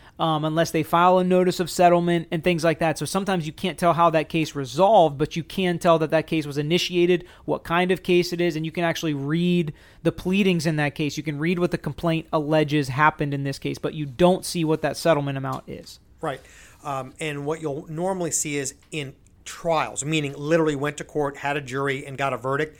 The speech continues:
Speaker 2: The verdict amount is in the public record because
Speaker 1: Right.
Speaker 2: it's written on the, on the verdict form. But if it settles out of court, they just file a notice of, uh,
Speaker 1: And less than
Speaker 2: dismissal.
Speaker 1: one percent of cases go actually all the way through verdict. So that's why most of them, you can't see the settlement amount, but you do get to see verdict amounts.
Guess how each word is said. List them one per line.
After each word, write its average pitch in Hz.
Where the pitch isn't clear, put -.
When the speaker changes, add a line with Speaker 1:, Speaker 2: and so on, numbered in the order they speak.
Speaker 2:
The 139
verdict 185
amount 139
is 135
in 135
the 120
public 123
record 127
because 143
Speaker 1:
Right. 147
Speaker 2:
it's -
written 147
on 135
the, 123
on 135
the 123
verdict 151
form. 110
But 147
if 143
it 185
settles 185
out 160
of 127
court, 185
they 151
just 147
file 143
a 139
notice 139
of, 120
uh, 143
Speaker 1:
And 156
less 185
than 202
Speaker 2:
dismissal. 175
Speaker 1:
one 180
percent 170
of 147
cases 135
go 165
actually 156
all 151
the 147
way 143
through 147
verdict. 131
So 175
that's 165
why 160
most 175
of 170
them, 156
you 147
can't 160
see 165
the 147
settlement 170
amount, 170
but 175
you 165
do 175
get 170
to 147
see 170
verdict 147
amounts. 127